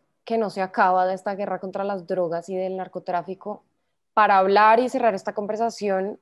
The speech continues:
eh, con tu último proyecto y con el concepto de criptococaína. Eh, <laughs> a mí me parece que es una, es una exposición difícil de abordar si uno no conoce muy bien estos términos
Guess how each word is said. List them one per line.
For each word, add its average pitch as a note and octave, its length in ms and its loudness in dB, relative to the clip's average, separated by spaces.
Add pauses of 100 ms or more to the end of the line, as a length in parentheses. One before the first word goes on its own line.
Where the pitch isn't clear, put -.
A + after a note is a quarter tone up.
eh, F#3 560 -8
con G3 200 -4
tu F#3 320 -6
último G#3 440 -4
proyecto A3 560 -4 (160)
y G#3 140 -6
con G3+ 200 -6
el F3+ 100 -6
concepto F3+ 400 -8
de F#3+ 200 -2
criptococaína. F#3+ 1120 -2 (680)
Eh, G3 380 -2
<laughs> G#3+ 80 -4
a - 40 -6
mí G3+ 100 0
me G3+ 80 0
parece G3+ 280 2
que G#3 80 -6
es G3 80 -6
una, G#3+ 600 -4
es G#3 120 -12
una G#3 100 -6
exposición G#3+ 540 -4
difícil G3+ 460 -2
de B3 80 4
abordar F#3+ 720 2 (260)
si - 160 -6
uno G3+ 140 -2
no G#3 300 -2
conoce G#3+ 340 0
muy G#3 160 -2
bien G#3+ 220 -4
estos G3+ 320 -12
términos G#3+ 560 -4